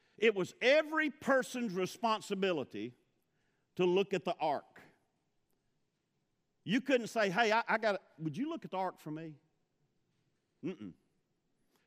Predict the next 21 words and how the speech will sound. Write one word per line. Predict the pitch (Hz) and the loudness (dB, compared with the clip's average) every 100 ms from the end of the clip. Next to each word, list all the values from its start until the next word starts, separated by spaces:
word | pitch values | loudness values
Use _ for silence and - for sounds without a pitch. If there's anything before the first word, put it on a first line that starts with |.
| _ _ | _ _
It | - 151 | -4 -2
is | 120 | 0
your | 131 226 | 2 2
responsibility. | 208 - 175 143 - 127 113 80 _ _ _ _ _ - | 2 -4 -8 -8 -8 -6 -6 -8 _ _ _ _ _ 2
Every | 202 254 269 233 | 4 4 -2 0
Israelite | 233 185 165 147 139 131 131 - - _ | 0 0 -2 0 2 2 2 0 -16 _
had | - 208 220 226 208 196 _ - | 0 6 8 8 6 -6 _ -4
to | 214 202 202 196 180 _ - | 0 0 0 -2 -6 _ -4
keep | 208 202 196 - - 107 | -2 -2 -4 -18 -20 -4
their | 139 180 180 175 175 - _ | 2 4 4 2 -2 -8 _
eyes | 160 165 170 165 165 156 - _ _ 143 | 2 6 6 4 2 -2 -8 _ _ -2
on | 160 156 147 143 131 _ _ | 0 0 -2 -4 -8 _ _
the | 120 139 131 | -6 -4 -2
ark. | 135 101 - - - _ _ | 0 -2 -6 -20 -20 _ _
Why? | 139 170 117 80 _ _ _ _ _ _ _ _ | 0 0 0 -6 _ _ _ _ _ _ _ _
Because | 139 156 180 151 | -4 0 0 0
they | 135 214 | 0 0
had | 208 190 | 2 0
to | 160 | -2
make | 175 185 - | -2 -4 -6
sure | - 208 202 143 | -10 -4 -2 -2